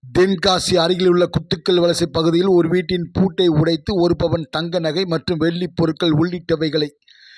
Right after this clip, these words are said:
திருடிச் சென்ற மர்ம நபர்களை தென்காசி போலீசார் வழக்கு பதிவு செய்து தேடி வந்த நிலையில்,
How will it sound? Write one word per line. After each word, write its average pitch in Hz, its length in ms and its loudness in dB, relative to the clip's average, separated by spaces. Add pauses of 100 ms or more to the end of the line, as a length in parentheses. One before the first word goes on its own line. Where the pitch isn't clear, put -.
(180)
திருடிச் 185 380 -2
சென்ற 175 220 0
மர்ம 175 360 -2
நபர்களை 165 480 0 (920)
தென்காசி 185 600 0
போலீசார் 170 460 2
வழக்கு 180 400 0
பதிவு 170 300 -2
செய்து 175 320 0
தேடி 170 280 0
வந்த 165 260 -2
நிலையில், 151 400 -4